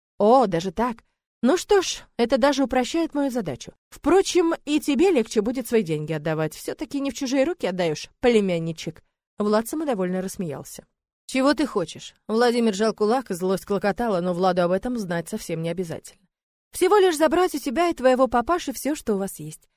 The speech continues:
Я сегодня добрый, поэтому предлагаю сразу переписать на меня вашу фирму. Я всё равно лишу вас всего, как твой папаша когда-то лишил всего твою мать. Я ценю мою доброту, я даю вам шанс избежать медленной агонии».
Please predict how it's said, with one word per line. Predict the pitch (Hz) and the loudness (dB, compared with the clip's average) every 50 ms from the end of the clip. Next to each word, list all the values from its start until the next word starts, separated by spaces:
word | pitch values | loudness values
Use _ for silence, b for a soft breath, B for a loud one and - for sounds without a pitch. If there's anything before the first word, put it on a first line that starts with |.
| _ _ _ | _ _ _
Я | - 262 262 | 0 0 0
сегодня | - 269 240 247 214 226 208 | 2 2 0 2 2 0 0
добрый, | 165 156 143 147 160 160 | -2 -4 -6 -6 -6 0
поэтому | - 233 233 202 233 226 214 | 2 4 4 4 2 0 0
предлагаю | - 226 208 220 214 214 240 240 220 | 0 0 2 2 2 2 2 0 2
сразу | - 226 220 196 202 | 2 2 2 2 0
переписать | - 208 196 190 214 196 - 233 220 226 | -2 -4 -4 -4 -4 -2 -2 -2 -2 0
на | 214 | -2
меня | 208 202 202 208 | -2 0 0 0
вашу | 190 214 202 - - 233 | 2 0 0 0 -4 -8
фирму. | - - 151 - - 151 - _ _ _ _ _ _ | -8 -8 -12 -12 -14 -16 -20 _ _ _ _ _ _
Я | - 285 294 | 0 0 0
всё | - - | 2 4
равно | 302 311 302 320 381 | 2 2 4 2 0
лишу | 349 269 - - 190 | 0 -2 -2 -4 -6
вас | 147 151 - | -8 -8 -10
всего, | - - - 151 160 147 - _ _ | -12 -14 -14 -14 -16 -16 -20 _ _
как | - 254 - - | 0 0 0 2
твой | - 262 233 | 4 4 4
папаша | - 240 220 - 269 302 - 247 220 | 4 4 2 2 0 -2 -2 -2 -4
когда-то | 214 214 196 208 196 208 | -4 -2 -4 -2 -2 0
лишил | 208 202 196 - - 240 | 0 0 0 0 -2 -4
всего | 214 - - 226 214 226 | -4 -4 -4 -2 -2 -2
твою | 226 - 220 208 190 180 | -2 0 0 0 0 0
мать. | 170 147 143 - - - _ _ _ _ _ _ _ _ | -2 -6 -10 -14 -20 -20 _ _ _ _ _ _ _ _
Я | - 233 240 233 | 4 4 4 4
ценю | - 262 240 254 262 | 4 0 0 2 2
мою | 262 262 | 4 2
доброту, | 240 262 220 277 311 - - 208 175 160 _ _ _ | 2 2 2 0 0 -2 -2 -6 -6 -8 _ _ _
я | - 220 233 240 | -2 0 2 2
даю | 226 226 226 208 | 4 4 4 4
вам | 208 202 202 | 4 2 0
шанс | - - 277 339 330 - | -2 -4 -4 -4 -4 -4
избежать | 262 208 180 214 196 233 254 - - | -6 -4 -2 -2 -2 -2 -4 -4 -4
медленной | 240 214 208 202 202 214 220 214 202 180 | -2 -2 -2 0 0 0 0 0 0 -2
агонии». | 165 143 151 147 151 147 147 143 | -2 -4 -6 -8 -8 -10 -12 -14